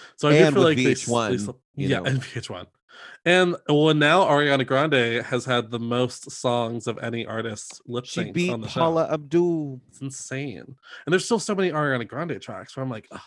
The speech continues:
Speaker 1: they could do this, they could do this, they could do this." Yeah.
Speaker 2: Yeah, there's, there's a lot. I mean, honestly, if they just said, "We're gonna only do Ariana, Gaga, Beyonce, and Madonna tracks for the rest of the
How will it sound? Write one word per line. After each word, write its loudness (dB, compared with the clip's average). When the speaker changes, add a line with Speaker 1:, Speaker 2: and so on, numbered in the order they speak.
Speaker 1:
they -20
could -20
do -20
this, -16
they -20
could -20
do -18
this, -20
they -20
could -18
do -16
this." -20
Yeah. -18
Speaker 2:
Yeah, -4
there's, 0
there's -4
a -6
lot. -4
I 2
mean, -2
honestly, -4
if -6
they 0
just -6
said, 2
"We're 0
gonna -2
only -2
do 0
Ariana, -2
Gaga, -2
Beyonce, -6
and -4
Madonna -4
tracks -6
for -4
the -2
rest -4
of -4
the -4